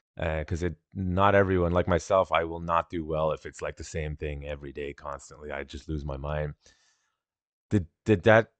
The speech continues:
this experience of yours sort of change that, or was it just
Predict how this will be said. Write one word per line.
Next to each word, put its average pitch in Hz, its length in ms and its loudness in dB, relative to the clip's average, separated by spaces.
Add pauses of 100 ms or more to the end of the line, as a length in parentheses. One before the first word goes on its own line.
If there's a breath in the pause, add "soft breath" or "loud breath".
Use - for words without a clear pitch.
(280)
this 110 200 0
experience 98 520 -2
of 104 60 -4
yours 98 240 2
sort 92 180 -2
of 82 200 -2
change 98 360 -4
that, 127 180 4
or 101 60 6
was 87 180 2
it 78 80 0
just - 300 -4